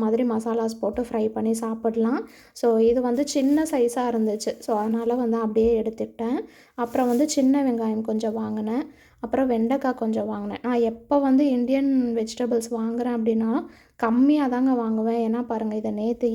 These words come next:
ஈவினிங் தான் வாங்கினேன். ஒரு நாள் நைட்லயே பாருங்களேன், அது கலரே மாறிடுச்சு. ஆக்சுவலா எடுக்கும்போது நல்லா ஃப்ரெஷ்ஷா இருந்துச்சு. ஆனா புளி குழம்பு வைக்கலான்னு அதுக்கு தகுந்த மாதிரி சின்ன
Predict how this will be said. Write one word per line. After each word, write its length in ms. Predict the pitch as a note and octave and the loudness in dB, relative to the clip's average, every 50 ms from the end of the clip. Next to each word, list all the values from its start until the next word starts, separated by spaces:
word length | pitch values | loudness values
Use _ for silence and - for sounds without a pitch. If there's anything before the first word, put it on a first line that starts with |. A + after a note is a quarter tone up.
| A3+ A#3+ | 2 2
ஈவினிங் 340 | B3+ C4 C4 B3 A#3+ A#3 A#3+ | 2 2 2 2 2 0 0
தான் 100 | B3+ C4 | 0 0
வாங்கினேன். 500 | B3+ A3+ A3 G#3+ G#3+ G#3+ G#3 A3+ B3+ C4 | 0 -2 -4 -6 -6 -6 -4 -2 -2 0
ஒரு 220 | A#3 A3 A3+ A#3+ A#3 | 0 0 0 0 0
நாள் 280 | A#3+ B3 C4 C#4+ C#4+ | 0 0 0 0 0
நைட்லயே 460 | B3+ G#3+ G#3+ A#3 A#3 A#3 - B3 B3 B3 | 0 0 0 -2 -4 -2 -2 -2 -2 -2
பாருங்களேன், 480 | - A3+ A3 A3 A3 A3+ A3+ A#3 A#3 | -2 -4 -6 -4 -4 -6 -6 -4 -6
அது 100 | A3+ A3+ - - | -6 -8 -10 -12
கலரே 380 | A3+ A3+ A#3 A#3+ B3 C4 B3+ C4+ C4+ B3 | -10 -6 -4 -2 0 2 2 2 2 2
மாறிடுச்சு. 500 | A3 G#3 G#3 G#3 G#3 G#3 - - - - - - _ _ _ _ _ _ _ - | 0 -2 -4 -6 -6 -8 -8 -8 -10 -10 -10 -12 _ _ _ _ _ _ _ -6
ஆக்சுவலா 360 | A#3+ A#3 - - B3 C4+ C4+ B3+ A#3 | -6 -4 -2 0 2 2 4 2 2
எடுக்கும்போது 420 | A#3 B3+ B3+ - B3+ B3 B3+ C#4 C4+ B3 | 2 0 -2 0 0 0 2 2 0 0
நல்லா 280 | A3 A3+ A3+ A#3+ C4+ C#4 | 0 0 0 0 -2 -2
ஃப்ரெஷ்ஷா 400 | C#4 B3 A3 A3 A3 - A3+ A3 A3 | -2 -4 -4 -4 -4 -4 -2 -2 -2
இருந்துச்சு. 380 | A3 G#3+ A3 A3 - - A#3 - - - | -2 -2 -4 -6 -6 -6 -8 -8 -8 -6
ஆனா 120 | - A#3+ B3+ C4 | -4 -2 -2 2
புளி 180 | C#4 C4 C#4 C#4+ | 2 2 4 4
குழம்பு 360 | C#4+ C#4 C4 B3 B3+ A#3 A3+ | 2 2 2 2 2 2 0
வைக்கலான்னு 500 | A3 A3 - A3+ A3+ A3 A3 A3 B3 E4 A4 - - - - _ _ | -2 -2 -2 -4 -2 -2 0 0 0 -2 -2 -4 -10 -20 -20 _ _
அதுக்கு 360 | - A#3+ A#3+ B3 B3 A#3+ - | -4 -2 0 0 0 -2 -2
தகுந்த 340 | - A#3+ A3+ A#3 A#3+ B3 A#3+ A#3 A3+ | -2 0 0 2 2 2 0 0 -2
மாதிரி 300 | A3+ A3 A#3 C#4+ D4+ D4 - | -2 0 2 2 2 2 2
சின்ன 180 | C4 A#3 A#3+ | 0 0 2